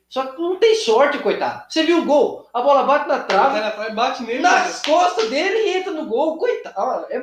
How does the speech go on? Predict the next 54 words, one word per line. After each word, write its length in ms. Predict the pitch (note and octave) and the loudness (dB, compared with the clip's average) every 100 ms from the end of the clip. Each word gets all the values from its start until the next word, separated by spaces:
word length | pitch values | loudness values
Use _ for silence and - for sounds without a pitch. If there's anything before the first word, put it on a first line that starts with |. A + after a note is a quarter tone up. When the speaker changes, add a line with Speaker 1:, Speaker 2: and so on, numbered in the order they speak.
| - | -8
Speaker 1:
é, 160 | - A#3 | -10 -10
é 40 | |
muita 280 | B3 D#4+ - | -10 -12 -12
falta 280 | - B3+ B3+ | -8 -8 -8
de 100 | - | -18
sorte, 440 | - D#3 G3+ - | -8 -4 -4 -6
cara. 100 | B2 | -16
Coitado 380 | - B3+ F#3+ F3+ | -14 -8 -4 -4
do 60 | - | -6
Vladimir. 260 | C4+ B3 E4 | -12 -8 -4
Speaker 2:
Mas 140 | F4+ | -2
é 80 | F4 | 0
igual 200 | A#3 D#4 | 2 2
o 80 | F4+ | 4
Walter 360 | G#4 G4+ D#4+ | 2 2 2
no 120 | D#4+ E4 | 0 0
Corinthians, 480 | D#4+ C4+ B3 G3+ | 0 0 -2 -4
né? 160 | G#3+ A3 _ _ _ _ _ - | -6 -10 _ _ _ _ _ -20
Speaker 1:
O 80 | D#3 | -4
Walter 340 | E3 A#3 G3 | 0 0 0
também, 180 | F#3+ E4 | -2 -4
você 120 | - | 0
acha? 280 | C4 G4+ F3+ | 0 0 -4
Eu, 160 | D3+ G#3+ | -2 0
eu 120 | A#3+ | 2
gosto 240 | G#3 G#4 | 2 0
do 40 | F#3+ | -2
Walter. 340 | C#3 - - | -6 -8 -4
Speaker 2:
Eu 120 | F#4+ G#3+ | -2 -2
também 220 | A3+ D#4 | -4 0
gosto 240 | D#4 D4+ | 0 0
do 60 | B3+ | 0
Walter, 280 | F#3+ F3+ F3+ | -2 -2 -2
mas 180 | F#3+ | -2
ele 140 | G#3 A#3 | -2 -4
não 140 | A3+ | -4
tem 160 | C#4 E4+ | -2 -2
sorte, 420 | D#4 C#4 C4 B3+ | 2 2 2 -2
né? 160 | G#3+ A3 | -8 -8
Porque 220 | - - G#3+ | -10 -6 -4
assim, 240 | G#3 G3+ | -4 -8
o 80 | G3 | -2
cara 180 | A#3+ A#3+ | 0 0
se 80 | |
machuca, 460 | C4+ C4+ B3 - D#3+ | -2 -4 -6 -10 -10
vem 140 | F#3 C4 | -6 0
o 40 | |
Walter. 440 | G#3 F#3 - C#3+ D#3+ | 2 2 -2 -14 -8
Speaker 1:
Isso. 480 | E3 C3+ - - - | -4 -4 -8 -18 -8
Speaker 2:
Aí 100 | F3+ | -6
faz 300 | F#3 G#3+ G#3+ | 2 2 2
um, 280 | A#3 A3 - _ | 0 -2 -6 _
um 220 | F#3+ F3+ D#3+ | -14 -10 -8
jogo, 640 | D#3 F#3+ A3 D#4+ E4 | 0 0 0 -2 -4